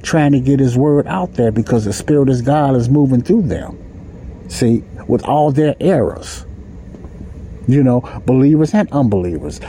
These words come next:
God was moving through the believers, but I believe he used some unbelievers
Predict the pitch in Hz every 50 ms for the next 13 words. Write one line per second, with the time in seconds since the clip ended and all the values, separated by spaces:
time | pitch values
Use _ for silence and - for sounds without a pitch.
0 | - - - - - 135 139 143 160 151 131 117 110 107 120 123 143 160 156 143
1 | 131 131 123 123 - 151 151 143 131 123 117 110 - - - - - - - -
2 | - - - - - 135 127 113 127 120 120 143 190 226 208 139 113 113 117 -
3 | - - - - - - - - - - - - - - 233 208 196 190 185 175
4 | 180 180 180 165 175 185 160 143 175 185 180 170 - - 160 151 - - 160 196
5 | 185 147 117 110 98 87 71 - - - - - - - - - - -